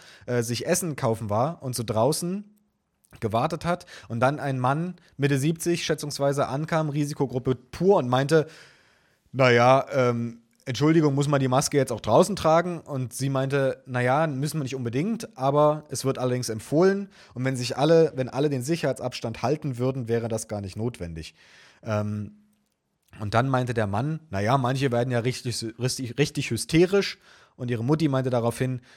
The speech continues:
„Das ist sicherlich nicht richtig, aber lieber ist man ein bisschen zu vorsichtig, als dass man andere gefährdet.“ Da hat der Mann dann, äh, gemerkt,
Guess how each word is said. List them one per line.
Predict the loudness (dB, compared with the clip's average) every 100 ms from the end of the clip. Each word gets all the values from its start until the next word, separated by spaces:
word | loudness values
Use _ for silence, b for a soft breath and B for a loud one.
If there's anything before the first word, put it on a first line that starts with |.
| b
„Das | -2
ist | 0
sicherlich | 0 2 0
nicht | -2 -2
richtig, | -2 0 0 -2 -6 B B
aber | 0 2
lieber | 2 4 4 2
ist | -4
man | -2 -2
ein | -2
bisschen | -4 -4 -6
zu | -6
vorsichtig, | 2 2 2 -2 -4 -6 -8
als | -6
dass | -6 -6
man | -6
andere | -4 -4 -2
gefährdet.“ | -4 -4 -4 -4 -10 b b b b -2
Da | 0
hat | 2
der | 2
Mann | 0 0
dann, | -2 -4 -6
äh, | -4 -4 -4
gemerkt, | -2 0 0 -2 -12